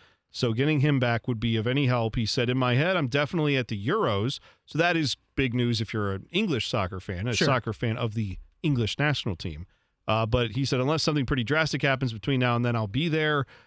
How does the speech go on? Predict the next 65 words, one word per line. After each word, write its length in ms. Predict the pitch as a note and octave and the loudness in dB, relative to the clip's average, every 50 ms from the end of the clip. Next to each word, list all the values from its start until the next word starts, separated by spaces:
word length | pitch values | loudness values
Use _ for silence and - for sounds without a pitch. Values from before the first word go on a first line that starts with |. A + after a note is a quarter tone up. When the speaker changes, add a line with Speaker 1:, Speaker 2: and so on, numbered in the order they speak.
| _ _ _ - | _ _ _ -4
Speaker 1:
We're 80 | C3+ C#3 | -2 0
talking 340 | - E3+ D3+ C#3 - D3+ | 2 0 0 2 2 0
a 60 | B2+ A#2 | 0 0
few 240 | - - F#3 G#3+ | 0 0 0 2
more 180 | G#3 G#3 F#3+ E3+ | 2 4 2 2
weeks 260 | D3+ D#3 D#3+ C#3+ - | 2 0 0 0 0
and 120 | D3+ C3 B2 | 2 2 2
I'll 40 | A#2+ | 2
be 100 | A2+ A2 | 0 0
playing 420 | - - - D#3+ D#3+ E3 E3 D#3+ | -2 -2 -2 0 0 0 2 0
again. 320 | D3+ C3 B2 C#3 C#3 C#3 C3 | 0 0 0 2 2 2 2
I 120 | A#2+ B2 | 2 0
don't 120 | B2+ C#3 | 2 2
want 120 | C#3+ C#3 C3+ | 2 2 2
to 40 | B2 | 2
make 180 | B2 A#2+ A2+ | 2 0 -2
a 60 | - | -4
prediction 380 | - A#2 A2+ A#2+ A2+ - - A#2+ | -4 -2 -2 -2 -2 -2 -2 -2
for 140 | - A#2 G#2+ | -2 -2 -2
which 220 | A2 B2 - - | -2 -2 -4 -4
game 220 | - B2 A#2 A2+ A2 | -2 0 0 2 2
I 40 | |
might 180 | A2 A2 G#2+ G2+ | 0 0 -2 -2
be 100 | - G#2 | -4 -6
back, 380 | G2 G2+ B2+ C3+ C#3 C3+ - - - - _ _ _ _ | -4 -2 0 0 0 0 -2 -8 -20 -20 _ _ _ _
but 80 | - B2+ | -2 0
I'm 80 | C3+ C3+ | 2 2
hoping 220 | D3 C3+ C#3+ A#2+ | 2 2 0 0
somewhere 280 | - - D3 D3 C#3+ C3+ | 0 2 2 2 2 0
between 280 | B2+ A2+ - C#3+ C3 | 0 -2 0 0 0
the 60 | A#2 | 0
start 340 | G2+ - - C#3 C3 C3+ B2+ | 0 0 0 0 0 0 0
and 80 | C3+ B2 | 0 0
the 40 | A#2+ | 0
middle 300 | A#2+ A#2+ A#2 A#2 A2+ A2 | 2 2 0 0 0 -2
of 100 | G#2 A2 | 0 0
April." 360 | A#2 A#2 A2+ - A2+ F2 D2+ | -2 -2 -2 -4 -6 -4 -2
Speaker 2:
Okay. 280 | F#3 D4+ - - - - - _ _ _ _ _ _ _ _ _ - | -2 0 0 0 0 0 -4 _ _ _ _ _ _ _ _ _ -4
Speaker 1:
So 220 | - D#3+ D#3+ D#3 | 0 0 2 2
that's 200 | D3 D3+ E3 E3+ | 2 2 2 2
Speaker 2:
So 60 | - G3+ | 2 0
that's 120 | G3+ - | 0 2
about 200 | E3+ F#3 F3 D#3 | 0 0 0 0
six 280 | - - F#3 - - F3+ | 0 0 0 0 0 0
weeks' 180 | E3+ D3+ - | 0 0 -2
time. 280 | - - - B2+ - - - - - - | -4 -6 -8 -10 -10 -14 -20 -20 -4 -2
Speaker 1:
Yeah, 220 | A#3 A#3 F#2 D#2+ - - | 0 0 0 0 -4 -2
good 180 | - F3+ G3+ G#3 | 0 0 2 2
news 220 | A3+ A3+ A3+ G#3 | 2 2 2 2
for 140 | - - G#3+ | 0 -2 -4
Kane 500 | - - E3+ D#3 D3 C#3+ C#3+ C#3 D#3 - - | 0 2 2 4 4 4 2 0 -4 -6 -2
and 200 | D#3 C#3+ C#3+ C#3 | 0 2 2 2
good 140 | B2 D3 D3 | 2 0 2
news 220 | D3 D3 D3 C#3 | 2 2 2 2
for 100 | - C#3+ | 2 0
Tottenham 400 | C3 - C#3+ C#3 C3+ B2 B2 A#2+ | 2 4 4 4 4 4 2 2
fans 320 | G#2 - B2 A#2 A#2 A2 - | 2 2 2 2 2 0 0
that 100 | - A#2+ | -2 -2
you'll 140 | A2+ A#2+ A#2 | -2 0 0
get 140 | A#2+ A#2 | -2 -2
to 100 | - B2+ | -4 -4
see 140 | A2+ - C3 | -2 -2 0
your 120 | A#2 A2 A2 | 0 0 0
guy 220 | G#2 A#2 A2+ G#2+ | 0 0 0 0
back. 420 | G#2 G2 B2 B2 A#2 G2+ F#2+ - | 0 0 0 0 0 -2 -4 -6